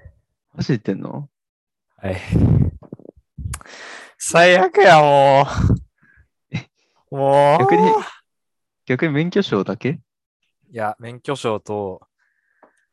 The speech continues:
Speaker 2: あの、交通系のあの、キタカが入ってた、
Speaker 1: おうおうおう。
Speaker 2: あの、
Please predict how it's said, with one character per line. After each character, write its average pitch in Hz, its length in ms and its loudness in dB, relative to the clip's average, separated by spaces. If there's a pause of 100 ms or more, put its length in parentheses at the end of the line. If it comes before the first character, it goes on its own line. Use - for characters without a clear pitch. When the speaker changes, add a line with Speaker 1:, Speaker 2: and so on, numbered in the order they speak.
(120)
Speaker 2:
あ 101 180 -8
の、 95 160 -12
交 110 220 -4
通 110 220 -12
系 104 180 -6
の 101 80 -8
あ 95 40 -8
の、 98 140 -12 (100)
キ - 120 -20
タ 110 100 -8
カ - 480 -14 (460)
が 107 80 -8
入 110 200 -2
っ 107 100 0
て 92 40 -2
た、 98 80 -4
Speaker 1:
お 98 40 -4
う - 20 -2
お - 20 -4
う 92 40 -6
お - 0 -
う。 95 340 -8
Speaker 2:
あ - 40 -16
の、 - 60 -20